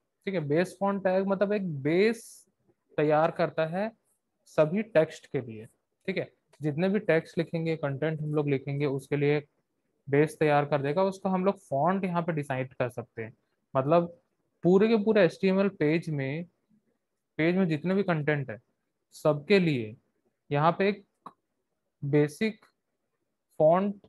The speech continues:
साइज, कलर और फॉन्ट फैमिली, ये हम लोग डिसाइड कर सकते हैं। ठीक है, तो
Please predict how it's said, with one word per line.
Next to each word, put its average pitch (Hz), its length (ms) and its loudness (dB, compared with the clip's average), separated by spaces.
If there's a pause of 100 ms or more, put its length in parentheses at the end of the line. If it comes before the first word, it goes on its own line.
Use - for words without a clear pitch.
(120)
साइज, 170 560 0 (220)
कलर 156 360 2 (340)
और 156 220 0
फॉन्ट 147 260 -2
फैमिली, 127 440 -8 (1160)
ये 165 140 4
हम 175 160 0
लोग 180 140 0
डिसाइड 139 360 0
कर 127 160 -4
सकते - 340 -14
हैं। 113 100 -16 (520)
ठीक 170 100 -10
है, 175 120 -2 (800)
तो 185 120 4